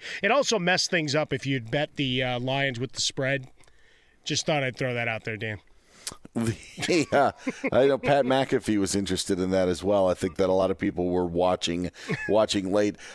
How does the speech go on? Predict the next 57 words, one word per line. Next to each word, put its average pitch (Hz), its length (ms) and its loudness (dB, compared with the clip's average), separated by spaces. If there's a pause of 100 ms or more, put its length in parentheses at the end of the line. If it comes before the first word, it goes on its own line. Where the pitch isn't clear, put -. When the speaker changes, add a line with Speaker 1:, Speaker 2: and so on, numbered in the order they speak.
(180)
Speaker 2:
I 143 220 4
will 170 180 4
say 170 220 2
that 135 120 2
you 127 120 0
mentioned 139 440 2
Aaron 127 280 2
Jones, 104 680 2
and 104 160 0
this 113 200 0
would 123 120 4
have 110 140 0
been 110 160 2
my 107 160 2
other 107 180 4
takeaway 98 500 2
if 92 120 0
I 98 120 4
had 90 260 0
two, 92 340 0
but 82 140 0
I 85 100 2
just 85 280 -6
chose 95 220 -2
the 85 100 2
Hockenson 87 480 -2
one. 85 280 -2 (380)
We 180 120 2
talked 180 340 2
about 127 240 4
it 117 100 2
on 107 340 2 (420)
the 113 160 0
last 110 380 2
podcast 117 640 2
episode. 95 580 2 (480)
So - 180 2
much 202 180 4
was 175 120 2
being 147 280 2
made 127 220 2
about 127 280 4
Aaron 120 320 2
Rodgers 104 580 2
and 101 100 0
what 110 160 2
was 107 160 0
wrong 107 240 2
with 107 100 -2
the 107 60 -4
Packers 110 400 0
offense 104 560 2
and 87 100 -8
Jameis 107 300 -2
Winston's 104 460 -2
five 98 260 0
touchdowns 104 640 -2